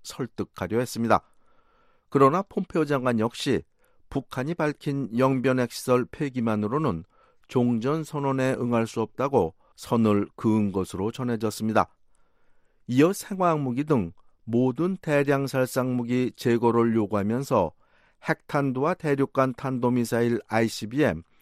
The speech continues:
그리고 이동식 발사대 일부를 폐기하거나 국외로 반출할 경우 종전 선언 등 북한이 납득할 행동을 취할 것이라고 말했다는 겁니다. 폼페오 장관은 또 김 위원장에게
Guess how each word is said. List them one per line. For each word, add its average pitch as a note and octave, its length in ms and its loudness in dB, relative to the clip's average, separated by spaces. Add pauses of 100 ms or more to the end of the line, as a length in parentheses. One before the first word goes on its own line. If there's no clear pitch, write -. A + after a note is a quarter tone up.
(220)
그리고 A#2+ 400 2
이동식 C#3 640 -4
발사대 B2 600 0
일부를 A#2 640 2 (100)
폐기하거나 A2 880 0
국외로 G#2+ 460 0
반출할 G2 520 -6
경우 A#2 420 -2 (480)
종전 B2 500 0
선언 D#3+ 380 -4
등 G2 220 -2 (420)
북한이 C#3 460 -6
납득할 C#3 600 -6
행동을 A#2+ 640 -2
취할 A#2+ 340 -4
것이라고 G#2+ 800 0
말했다는 G2+ 640 -2
겁니다. A#2+ 360 2 (960)
폼페오 E3 340 4
장관은 D3+ 460 0
또 A#3 120 -2
김 D#3 200 -6
위원장에게 C3 680 0